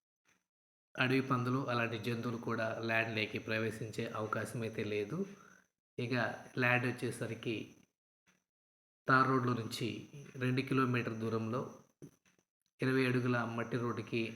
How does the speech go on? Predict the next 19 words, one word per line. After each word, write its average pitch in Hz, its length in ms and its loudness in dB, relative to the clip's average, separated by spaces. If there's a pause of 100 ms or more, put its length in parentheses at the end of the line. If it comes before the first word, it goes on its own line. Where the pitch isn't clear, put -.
(140)
ఆనుకొని 113 360 -4 (200)
ఉంటుందండి. 110 540 -2 (840)
ఈ 135 120 2
ల్యాండ్‌కి 127 440 2
దగ్గరలోనే 123 560 2 (640)
చిన్న 127 200 0 (120)
చెరువు 127 320 4
కూడా 117 160 2 (100)
ఉంది. 113 200 0 (180)
మంచి 120 240 0 (140)
వాటర్ 120 300 2 (140)
ఏరియాలో 110 380 0 (360)
ఈ - 20 -4 (100)
భూమి 113 220 -2
అయితే 110 220 -2
ఉంది. 104 320 -2 (1400)
మీకు 135 300 4 (360)
లొకేషన్ 131 420 2
పరంగా 117 300 2